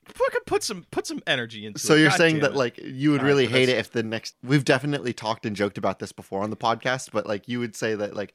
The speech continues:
Speaker 1: Mm-hmm.
Speaker 2: if we started an episode where we said, "Hey guys, well, hey guys, welcome to Spiritual Successor Podcast.
Speaker 1: Wow, your
Speaker 2: Today
Speaker 1: Ben
Speaker 2: we're gonna
Speaker 1: Shapiro
Speaker 2: be
Speaker 1: is
Speaker 2: taking
Speaker 1: showing.
Speaker 2: some of your nasty and very good video games and turning those into the next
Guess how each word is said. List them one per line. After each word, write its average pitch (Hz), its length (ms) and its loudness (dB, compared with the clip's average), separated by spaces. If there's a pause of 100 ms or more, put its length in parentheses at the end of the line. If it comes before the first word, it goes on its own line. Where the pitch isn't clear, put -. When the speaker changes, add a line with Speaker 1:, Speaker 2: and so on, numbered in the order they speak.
(100)
Speaker 1:
Mm-hmm. 160 280 -6
Speaker 2:
if 127 160 2
we 135 180 0
started 143 320 0
an 123 60 -6
episode 123 340 -2
where 117 120 0
we 113 60 -2
said, 113 200 -8 (260)
"Hey 269 220 2
guys, 107 340 0 (180)
well, - 200 -10 (180)
hey 339 240 4
guys, 123 400 0 (140)
welcome 294 260 0
to 143 80 0
Spiritual 240 680 0
Successor 190 760 0
Podcast. 101 680 -2
Speaker 1:
Wow, 123 140 -2
your 104 120 -6
Speaker 2:
Today 233 300 4
Speaker 1:
Ben 151 140 2
Speaker 2:
we're 190 80 4
gonna 277 100 0
Speaker 1:
Shapiro 160 220 0
Speaker 2:
be 101 60 -2
Speaker 1:
is 101 40 -4
Speaker 2:
taking 131 240 -2
Speaker 1:
showing. 98 80 -6
Speaker 2:
some 143 140 0
of 120 120 0
your 180 360 0 (200)
nasty 196 560 -2
and 175 220 2
very 160 300 2
good 147 260 -2
video 123 400 -2
games 92 420 -10 (360)
and 131 120 0
turning 226 380 -2
those 151 340 2
into 120 220 -4
the 107 80 -2
next 113 320 -8